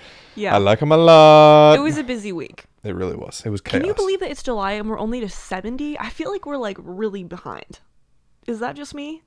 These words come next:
Speaker 2: Yeah, I mean, we definitely, we're a little behind, but we're gonna get there. It'll happen. We'll double dip a few times.
Speaker 1: Yeah, we will.
Speaker 2: We'll double
Speaker 1: We're
Speaker 2: trouble.
Speaker 1: not, we're not afraid of that.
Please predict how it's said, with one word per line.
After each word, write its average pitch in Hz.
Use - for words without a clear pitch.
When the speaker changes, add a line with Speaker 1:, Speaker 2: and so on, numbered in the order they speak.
Speaker 2:
Yeah, 190
I 175
mean, 180
we 185
definitely, 143
we're 170
a 196
little 165
behind, 98
but 110
we're 165
gonna 180
get 104
there. 104
It'll 151
happen. 117
We'll 185
double 185
dip 123
a 107
few -
times. 101
Speaker 1:
Yeah, 190
we 269
will. 180
Speaker 2:
We'll 139
double 156
Speaker 1:
We're 269
Speaker 2:
trouble. 294
Speaker 1:
not, 240
we're 262
not 277
afraid 202
of 160
that. 131